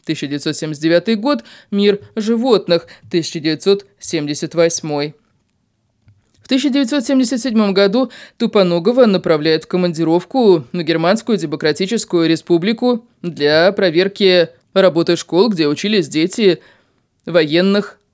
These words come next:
группы советских войск. Высокая профессиональная компетентность, опыт работы со слепыми и слабовидящими учащимися, достигнутые успехи в организации проведения коррекционно-педагогической работы —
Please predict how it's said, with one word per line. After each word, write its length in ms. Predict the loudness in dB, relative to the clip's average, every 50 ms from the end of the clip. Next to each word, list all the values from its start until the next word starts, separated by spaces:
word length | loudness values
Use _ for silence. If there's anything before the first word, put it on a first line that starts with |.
| _ _
группы 420 | -8 -4 -2 -2 -2 0 0 0 0
советских 600 | 2 0 0 2 0 0 -2 -4 -8 -8 -4 0
войск. 460 | 2 2 2 2 0 -4 -10 -16 _ _ _ _ _ _ _ _ _ _ _ _ _ _ _ _ _ _ _ _ _ -2
Высокая 480 | -2 0 0 0 0 2 4 4 4
профессиональная 580 | 4 2 0 2 2 4 6 6 6 6 4 2
компетентность, 920 | 2 2 0 2 2 -2 -2 0 2 2 2 2 0 0 -2 -2 -4 -8 -20 -20 -20 -20 -20 _ _ _ _ _ -2
опыт 240 | -2 0 0 2
работы 560 | 2 2 2 4 2 2 4 4 4 4 4 2
со 140 | 2 0
слепыми 540 | 0 0 0 0 2 2 2 4 4 4 2
и 20 | 0
слабовидящими 960 | 0 0 0 2 2 2 0 0 0 0 -2 -2 -2 -2 0 0 0 -2 -2 -6
учащимися, 1040 | -8 -6 -6 -4 0 0 0 2 0 0 -2 0 0 0 0 2 2 2 2 0 -2 -6 -4
достигнутые 520 | -2 -2 0 0 0 -2 0 2 2 0
успехи 360 | 0 0 0 0 0 0 0
в 60 | 0 -2
организации 560 | 0 -2 -2 -4 -2 0 -2 0 0 -2 -2
проведения 540 | -2 0 0 0 0 2 4 4 4 2 2
коррекционно-педагогической 1200 | 0 -4 -6 -2 0 0 2 0 0 -4 -4 -4 -2 0 0 0 0 -2 -4 -6 -6 -2 0 0
работы — 560 | 2 0 0 0 -2 -2 0 2 2 2